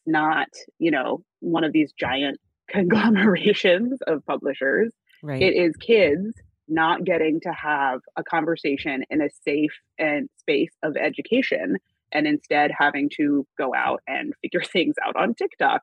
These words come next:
Speaker 1: which, like, can be great, but it's probably, again, not gonna be nuanced or necessarily
Speaker 2: Right.
Speaker 1: safe.
Speaker 2: <laughs> Right.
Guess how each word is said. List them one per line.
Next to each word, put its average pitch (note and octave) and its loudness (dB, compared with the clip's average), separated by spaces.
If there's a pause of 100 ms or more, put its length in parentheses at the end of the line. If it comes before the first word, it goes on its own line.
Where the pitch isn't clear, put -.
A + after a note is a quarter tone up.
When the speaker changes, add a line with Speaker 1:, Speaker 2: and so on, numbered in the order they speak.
Speaker 1:
which, D#3+ 0
like, C#3+ -2 (200)
can E3 -4
be E3 -4
great, F#3+ 2 (140)
but E3+ 0
it's D#3+ -4
probably, G3 2
again, E3+ 2
not D#3 -2
gonna G#3 -4
be E3+ -8
nuanced E3 -2
or E3 0
necessarily D3+ -6
Speaker 2:
Right. - -2
Speaker 1:
safe. - -2
Speaker 2:
<laughs> - -20 (200)
Right. D3+ -4